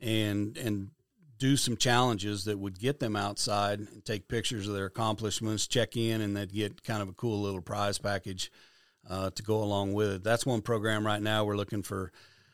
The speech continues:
sponsorship. I've got a couple on the line. Uh, those prize packages, you know, from the original allotment are kinda gone now, and s-, and it's a, it's a cool program. We talk about not getting kids onto computers, but we get 'em on a computer to hopefully send 'em outside and get 'em off the couch.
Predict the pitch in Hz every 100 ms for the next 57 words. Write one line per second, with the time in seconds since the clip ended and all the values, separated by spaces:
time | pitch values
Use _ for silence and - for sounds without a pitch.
0 | _ - - 143 135 127 143 135 120 113
1 | 123 113 143 131 123 117 110 110 117 117
2 | 117 101 110 107 104 107 - 120 110 110
3 | 117 113 117 107 110 101 - 117 104 113
4 | 110 104 101 113 107 107 101 98 104 113
5 | 117 107 101 113 101 95 117 101 98 107
6 | 110 110 107 107 107 104 - - 104 104
7 | 104 104 - 117 117 117 - 160 143 -
8 | 123 113 110 110 107 127 117 113 101 110
9 | 113 104 101 95 120 101 110 107 - 104
10 | 131 123 104 98 107 101 101 113 107 110
11 | 107 - 101 123 117 104 95 107 107 101
12 | 95 - 113 104 101 98 107 98 92 95
13 | 107 104 107 - 85 101 92 82 -